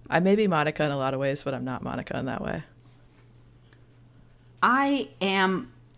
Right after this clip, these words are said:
Speaker 2: exactly Monica <laughs> in this scenario. I make very detailed lists with colors, sizes,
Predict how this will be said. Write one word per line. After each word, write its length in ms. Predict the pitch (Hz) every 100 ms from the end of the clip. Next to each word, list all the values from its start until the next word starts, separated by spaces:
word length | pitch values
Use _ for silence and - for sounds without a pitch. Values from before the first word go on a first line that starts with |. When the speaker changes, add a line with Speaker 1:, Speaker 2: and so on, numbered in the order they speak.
| _
Speaker 2:
exactly 560 | 175 156 165 165 160 143
Monica 420 | 143 - - 190 170 - - -
<laughs> 360 | - - - 302
in 260 | - 208 190 165
this 160 | -
scenario. 760 | - 151 135 131 135 160 180 - - - - - - -
I 160 | 196 208
make 220 | 208 180
very 380 | 175 185 196 190
detailed 460 | 175 165 180 156 143
lists 400 | 147 147 - -
with 240 | 165 147
colors, 640 | - 185 175 175 165 165 160
sizes, 1200 | - - - 151 156 147 147 147 143 151 -